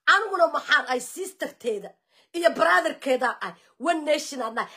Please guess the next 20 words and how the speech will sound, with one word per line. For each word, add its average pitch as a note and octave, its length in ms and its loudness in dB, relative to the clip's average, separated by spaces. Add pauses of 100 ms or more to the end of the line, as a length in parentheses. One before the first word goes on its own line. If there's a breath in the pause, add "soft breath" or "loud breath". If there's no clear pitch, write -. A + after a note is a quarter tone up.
(140 loud breath)
Abbay F4 320 0
Axmed D4+ 360 -4
caawa C#4+ 260 4
laba D4 200 0
boqol D#4+ 380 -2
oo D4 160 -2
wiil D#4 160 -10
oo C4+ 100 -4
Soomaali C4 500 0
ah, G#3+ 100 -4 (220 soft breath)
intuu F#4+ 280 0
meel E4 220 4
keena D4 240 0
ka D4+ 120 -8
waana C#4+ 280 4
saarayaa A3+ 460 -2
ma G3+ 120 -12
dheheen. E3+ 300 -14 (360)
Never. A4 460 4 (4000)
Abay G#4+ 260 4